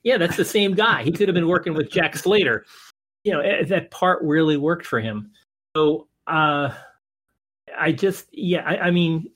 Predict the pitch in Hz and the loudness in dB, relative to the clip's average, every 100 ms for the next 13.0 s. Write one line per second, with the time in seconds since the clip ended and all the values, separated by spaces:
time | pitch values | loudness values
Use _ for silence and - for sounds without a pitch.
0 | _ 160 208 226 180 165 - 196 156 123 | _ -2 0 2 2 -2 0 0 0 -2
1 | 151 160 185 - 240 151 180 214 208 196 | -2 0 -2 -4 -6 -2 0 0 0 0
2 | 196 165 135 139 147 - - 190 175 147 | 0 0 -2 0 0 -2 -2 -2 0 -2
3 | - 170 151 143 - - 151 156 147 131 | -2 -2 0 -4 -8 -4 -2 -2 -2 -2
4 | 131 143 143 175 175 - _ _ _ _ | -2 -2 0 -2 -4 -16 _ _ _ _
5 | 120 - 143 - - - - 139 147 151 | -10 -10 -14 -14 -14 -12 -12 -4 -2 -2
6 | 147 139 143 123 127 117 131 127 139 120 | 0 -2 0 -2 -2 -2 -4 -4 -4 -8
7 | - - _ _ - - 202 190 - 131 | -10 -20 _ _ -12 -2 0 0 0 -2
8 | 127 - 165 147 143 135 - 135 127 117 | -2 -2 0 2 -2 -2 -6 -4 -4 -6
9 | - 156 139 117 _ _ _ _ - 127 | -2 0 0 -2 _ _ _ _ -12 -10
10 | 135 123 123 113 - 120 127 117 139 - | -6 -6 -6 -10 -4 -4 -4 -6 -8 -4
11 | 139 123 - _ _ _ _ - 135 139 | -2 -2 -6 _ _ _ _ -6 0 0
12 | 135 - - 120 117 131 - _ _ 147 | -2 -10 -6 -4 -4 -6 -10 _ _ -6